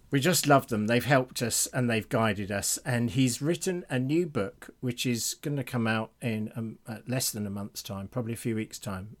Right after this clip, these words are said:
uh, in this country. And it's called Do I Stay Christian? A Guide for the Doubters, the Disappointed and the Disillusioned. And, um,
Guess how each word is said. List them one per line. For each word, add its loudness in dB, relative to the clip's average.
uh, -10
in -10
this -8
country. -10
And -6
it's -10
called 2
Do 6
I 6
Stay 2
Christian? -4
A -4
Guide 6
for -4
the -4
Doubters, 0
the -6
Disappointed -4
and -4
the -6
Disillusioned. -6
And, 6
um, 6